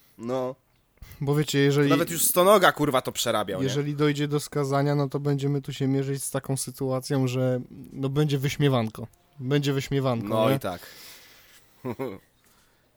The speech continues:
Speaker 2: Ale nie, tak jak mówiłem, myślę, że trzeba,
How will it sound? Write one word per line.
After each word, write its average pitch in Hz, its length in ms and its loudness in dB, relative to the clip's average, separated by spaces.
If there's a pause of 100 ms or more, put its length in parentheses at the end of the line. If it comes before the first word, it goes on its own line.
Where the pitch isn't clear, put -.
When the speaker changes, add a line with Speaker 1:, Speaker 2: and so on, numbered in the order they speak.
(920)
Speaker 2:
Ale 180 160 6
nie, 208 200 6
tak - 160 -6
jak 185 140 -4
mówiłem, 185 460 4
myślę, 175 280 -2
że 170 100 -2
trzeba, 165 520 2